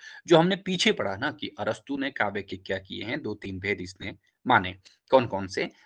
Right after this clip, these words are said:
जिसमें से आपका कॉमेडी, जिसमें आपका, अ, ट्रेजेडी और एपिक हैं। ये बोल रहा है, जो हमने पीछे पढ़ा कि अनुकरणात्मक काव्य के रूप हैं।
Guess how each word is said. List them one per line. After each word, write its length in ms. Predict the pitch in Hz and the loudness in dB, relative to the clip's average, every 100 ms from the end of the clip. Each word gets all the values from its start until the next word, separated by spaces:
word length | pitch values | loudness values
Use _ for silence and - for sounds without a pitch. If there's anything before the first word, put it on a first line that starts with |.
| _ | _
जिसमें 240 | 123 139 117 | -4 -2 -2
से 120 | 107 | 0
आपका 300 | 95 - 92 | -2 -6 -8
कॉमेडी, 480 | - 101 143 156 165 | -4 0 0 -2 -8
जिसमें 340 | 113 - 92 | -10 -10 -8
आपका, 420 | 90 - 92 87 - - - - | -8 -8 -8 -8 -10 -20 -20 -6
अ, 160 | 95 90 | -6 -6
ट्रेजेडी 680 | 107 _ 117 123 131 147 156 | -12 _ 8 8 4 0 -4
और 280 | 107 104 - | -4 -4 -4
एपिक 280 | 120 135 104 | -2 -2 -4
हैं। 240 | 107 127 - _ _ - | -10 -12 -14 _ _ -6
ये 220 | 139 156 | 2 4
बोल 180 | 143 117 | 4 2
रहा 120 | 110 | 2
है, 260 | 110 123 - 120 | -2 -6 -8 -8
जो 80 | 101 | -6
हमने 180 | 104 | -4
पीछे 240 | 98 123 131 | -6 -6 -4
पढ़ा 200 | 101 101 | -4 -4
कि 180 | - 131 | -4 -6
अनुकरणात्मक 840 | 107 98 98 95 92 92 95 - _ - | -4 -2 0 2 0 0 -12 -14 _ -2
काव्य 260 | 92 90 87 | 0 0 -6
के 220 | - - _ - | -10 -12 _ 4
रूप 240 | 185 - | 6 6
हैं। 240 | 87 95 | -2 -6